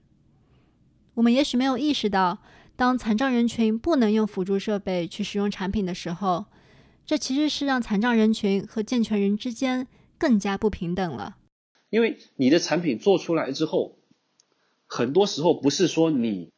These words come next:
Speaker 2: 产品要不要这些用户，而是你的产品会影响到他的生活，你是给他制造了障碍。就像这个，就假设啊，我们这个，这个安卓系统最一开始的时候，我们只会想着说能尽可能去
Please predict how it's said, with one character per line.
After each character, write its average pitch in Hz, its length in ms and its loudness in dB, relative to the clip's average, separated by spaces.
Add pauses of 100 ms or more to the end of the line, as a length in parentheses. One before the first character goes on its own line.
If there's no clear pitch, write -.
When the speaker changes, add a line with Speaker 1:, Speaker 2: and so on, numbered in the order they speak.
(200)
Speaker 2:
产 143 240 -2
品 110 220 -6
要 196 140 4
不 113 140 -6
要 123 160 0
这 110 140 -6
些 98 160 -8
用 110 200 -4
户， - 300 -8 (720)
而 120 160 -2
是 180 140 -2
你 120 120 -2
的 113 80 -4
产 127 200 -4
品 104 100 -6
会 135 120 0
影 127 140 -4
响 101 200 -8
到 113 80 -6
他 107 100 -12
的 101 100 -10
生 117 240 -6
活， 69 340 -10 (340)
你 117 100 4
是 160 180 4
给 104 140 2
他 117 160 -2 (160)
制 202 180 4
造 151 160 2
了 98 120 -2
障 127 240 0
碍。 113 260 -6 (380)
就 208 140 4
像 165 200 0
这 135 140 -2
个， 110 260 -4 (380)
就 - 120 -10
假 107 160 0
设 151 200 0
啊， 101 60 -4
我 101 120 -4
们 127 140 -6
这 147 80 2
个， 123 100 0
这 127 140 -2
个 107 240 -4
安 170 140 0
卓 185 100 0
系 196 100 -6
统 123 160 -4
最 185 160 4
一 190 120 -6
开 214 160 0
始 208 140 -6
的 110 60 -6
时 110 80 -8
候， 113 80 -2 (220)
我 101 140 -8
们 120 120 -6
只 113 160 -8
会 135 80 0
想 101 180 -8
着 101 80 -8
说 131 280 -6 (720)
能 127 160 2
尽 208 160 6
可 113 120 -4
能 104 160 -2
去 117 400 0